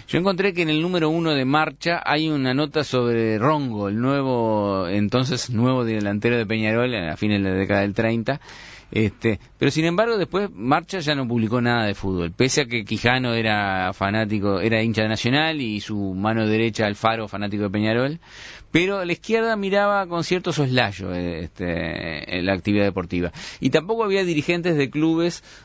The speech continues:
de izquierda, por la sencilla razón de que los clubes iban a buscar como dirigentes a políticos de los partidos tradicionales porque eran los que tenían mayor posibilidad de llegada al poder. Por ejemplo, si precisaban gestionar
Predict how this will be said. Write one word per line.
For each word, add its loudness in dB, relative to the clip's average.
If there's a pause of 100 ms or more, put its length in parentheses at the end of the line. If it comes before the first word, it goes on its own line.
de 2
izquierda, 0
por 0
la 2
sencilla 2
razón -2
de 0
que 2
los 0 (340)
clubes 2
iban 0
a 2
buscar 0
como -6
dirigentes -2
a 2
políticos 2
de 0
los 0
partidos 0
tradicionales 0
porque 0
eran 2
los 0
que 2
tenían 0
mayor 0
posibilidad 2
de 0
llegada 0
al -2
poder. 0
Por -6
ejemplo, -2
si 0
precisaban 0
gestionar -2